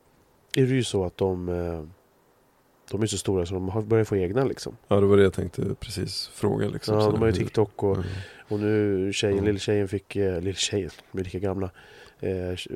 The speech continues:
Speaker 1: eh, dottern, hon, hon fick ju Insta
Speaker 2: Mm.
Speaker 1: här för att hon så gärna ville följa. Det är ju tretton-årsgräns, tror jag.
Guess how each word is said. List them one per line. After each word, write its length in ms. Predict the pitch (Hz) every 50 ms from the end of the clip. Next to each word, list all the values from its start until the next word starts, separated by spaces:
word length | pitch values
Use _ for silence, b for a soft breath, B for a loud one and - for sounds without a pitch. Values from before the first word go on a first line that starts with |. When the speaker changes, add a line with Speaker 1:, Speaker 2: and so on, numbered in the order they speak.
| 98 95 87 90 90
Speaker 1:
eh, 60 | 87 85 - -
dottern, 460 | 98 95 98 95 - - - 98 87
hon, 140 | 95 95 -
hon 140 | - 101 95
fick 260 | 92 - 95 - -
ju 100 | 98 90
Insta 400 | 87 95 90 95 - - - 104 - - _ _ _ _ _ _
Speaker 2:
Mm. 160 | - 104 92 101
Speaker 1:
här 200 | 101 - - 95
för 180 | - - - 98
att 120 | 85 -
hon 300 | - 104 92 90 85 76 - _ _ _ _ _
så 180 | - - - 107
gärna 240 | 104 92 87 92
ville 180 | 87 87 85 87
följa. 380 | - - - 95 82 80 82 82
Det 40 |
är 40 | 87
ju 40 | 92
tretton-årsgräns, 680 | - - 104 - - 87 85 - - 110 104 95 87 -
tror 120 | - 69
jag. 80 | 78